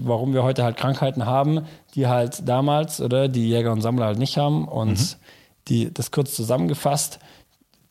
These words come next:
Speaker 1: wie wir jetzt heute sind, mit zweibeinig und bla bla bla, die ganze Nummer, das wurde ja, haben wir uns über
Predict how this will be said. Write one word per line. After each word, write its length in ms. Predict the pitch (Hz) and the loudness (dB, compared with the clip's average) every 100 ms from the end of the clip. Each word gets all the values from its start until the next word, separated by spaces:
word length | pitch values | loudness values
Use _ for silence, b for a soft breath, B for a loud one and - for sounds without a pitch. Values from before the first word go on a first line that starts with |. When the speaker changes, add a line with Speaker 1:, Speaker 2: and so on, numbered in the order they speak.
| _ _ _ - | _ _ _ -8
Speaker 1:
wie 240 | 131 120 120 | -2 0 2
wir 140 | 165 | 2
jetzt 180 | 170 - | 0 0
heute 260 | 151 156 | 0 2
sind, 360 | 123 160 160 156 | 0 0 2 2
mit 140 | 120 - | 0 0
zweibeinig 600 | 135 135 131 127 127 - | 0 2 2 2 0 -2
und 120 | 107 | -2
bla 160 | 135 | 0
bla 140 | 156 131 | 0 0
bla, 200 | 131 135 | 2 2
die 80 | 117 | 2
ganze 280 | 127 127 123 | 0 0 0
Nummer, 340 | 156 160 156 | 2 2 0
das 180 | 131 120 | -2 -2
wurde 200 | 131 127 | 0 2
ja, 180 | 120 - - - | 0 -2 -10 -6
haben 180 | 123 131 | 0 2
wir 120 | 131 | 4
uns 180 | 131 127 | 2 0
über 460 | 127 123 120 120 | -2 2 2 2